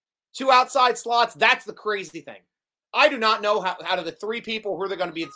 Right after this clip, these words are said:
who are gonna be the number two, the two, the two starters. Is it gonna be Sutton and Witherspoon for, that were on the team last year,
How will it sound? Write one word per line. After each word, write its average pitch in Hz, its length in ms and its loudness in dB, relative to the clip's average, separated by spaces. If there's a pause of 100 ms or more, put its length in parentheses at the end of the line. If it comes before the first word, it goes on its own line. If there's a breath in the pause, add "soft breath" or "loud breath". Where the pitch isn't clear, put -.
who 165 160 -10
are 190 140 -8
gonna 170 220 -10
be 160 100 -8
the 151 60 -10
number 143 200 -10
two, 113 200 -18 (320)
the 120 60 -10
two, 196 340 -16
the 170 80 -14
two 185 140 -16
starters. 113 540 -12 (440)
Is 151 120 -12
it 165 40 -10
gonna 175 120 -8
be 147 220 -10 (260)
Sutton 220 380 0
and 196 140 -8
Witherspoon 226 480 -2
for, 220 80 -12
that 202 160 0
were 190 100 -2
on 196 60 -2
the 170 80 -12
team 214 180 -8
last 220 360 -2
year, 233 360 -2